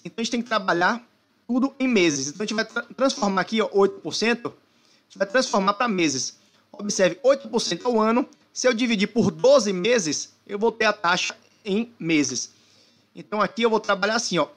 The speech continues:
oito dividido por doze meses, tá vendo? E aqui é o porcento, ó. Esse porcento aqui, tá vendo? Eu coloquei aqui embaixo, ó. Pra não ter que ficar fazendo conta matemática, a gente deixa assim em forma de pra-, de fração.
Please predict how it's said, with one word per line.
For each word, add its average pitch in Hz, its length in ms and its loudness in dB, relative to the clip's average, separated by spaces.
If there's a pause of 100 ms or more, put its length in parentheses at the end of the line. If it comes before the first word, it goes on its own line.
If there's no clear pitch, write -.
(180)
oito 214 400 2 (1200)
dividido 196 380 0
por 196 220 2
doze 180 360 4
meses, 175 440 2
tá 165 80 0
vendo? 247 280 0 (400)
E 190 120 -2
aqui 196 240 0
é 233 40 4
o 240 40 4
porcento, 233 580 0
ó. 214 160 2 (340)
Esse 190 160 -4
porcento 196 540 -2
aqui, 190 320 -2
tá 214 160 -2
vendo? 247 240 -2 (800)
Eu 180 80 -10
coloquei 208 400 2
aqui 220 160 -2
embaixo, 175 420 2
ó. 277 140 2 (880)
Pra - 80 -8
não 285 80 2
ter 254 160 0
que 240 80 -8
ficar 220 240 0
fazendo 214 320 0
conta 202 320 0
matemática, 196 640 0
a 202 40 2
gente 220 200 0
deixa 208 240 2
assim 220 140 -2
em 220 40 0
forma 214 300 -2
de 220 60 -4
pra-, 240 260 -6
de 185 140 -6
fração. 180 500 -2